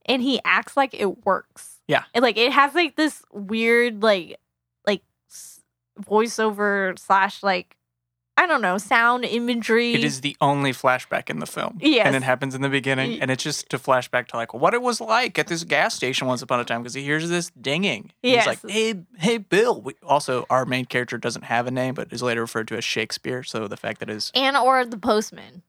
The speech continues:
Speaker 2: And or the postman, but at
Speaker 1: Mm-hmm.
Speaker 2: first it's Shakespeare.
Speaker 1: Yes. Um, so he finds some, like, cigarettes and exclaims he's rich
Speaker 2: Mm-hmm.
Speaker 1: for having the cigarettes.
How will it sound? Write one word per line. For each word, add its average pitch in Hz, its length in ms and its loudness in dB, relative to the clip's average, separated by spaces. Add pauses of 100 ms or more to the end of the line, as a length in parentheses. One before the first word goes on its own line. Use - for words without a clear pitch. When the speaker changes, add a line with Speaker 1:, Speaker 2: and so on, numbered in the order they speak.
(120)
Speaker 2:
And 127 180 0
or 131 120 4
the 151 80 0
postman, 110 500 -4
but - 120 4
at - 100 2
Speaker 1:
Mm-hmm. 190 60 -6
Speaker 2:
first 120 260 -4
it's - 160 -8
Shakespeare. - 400 -14
Speaker 1:
Yes. - 340 -8 (440)
Um, 226 560 2
so 285 640 2
he 269 500 -4 (560)
finds 294 400 -4
some, 302 300 -4
like, 220 260 0 (260)
cigarettes 262 880 -2 (100)
and 220 140 0
exclaims 214 600 -4
he's 262 200 -2 (140)
rich - 520 -4 (220)
Speaker 2:
Mm-hmm. 277 100 2
Speaker 1:
for 294 540 4 (140)
having 311 360 0
the 339 80 4
cigarettes. 339 640 0